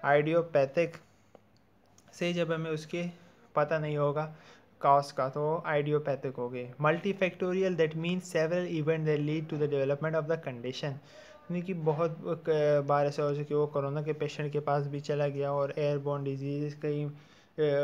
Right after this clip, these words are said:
किसी पेशेंट को एयरबोर्न डिजीज उसको हो गई, तो वहाँ पे सेवरल इवेंट्स यानी कि बहुत सारी वजूहात की वजह से, यानी कि बहुत ज़्यादा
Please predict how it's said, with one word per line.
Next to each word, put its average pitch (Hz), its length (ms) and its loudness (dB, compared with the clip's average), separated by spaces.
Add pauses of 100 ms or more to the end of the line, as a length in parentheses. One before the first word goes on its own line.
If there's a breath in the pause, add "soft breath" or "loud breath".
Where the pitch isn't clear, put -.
(220)
किसी 151 280 -6
पेशेंट 151 500 -2
को 143 540 0
एयरबोर्न 143 420 0
डिजीज 147 600 -6
उसको 151 420 -2
हो 143 240 0
गई, 143 240 0
तो - 360 -8
वहाँ 156 120 4
पे 170 80 -6
सेवरल 175 360 0
इवेंट्स 170 320 -2
यानी 165 180 -6
कि 160 180 -6 (440 loud breath)
बहुत 156 200 2
सारी 160 180 0
वजूहात 147 640 0
की 156 280 -4
वजह 147 220 2
से, 156 60 -2
यानी 156 160 -2
कि 156 60 -2
बहुत 147 240 -2
ज़्यादा 147 320 -2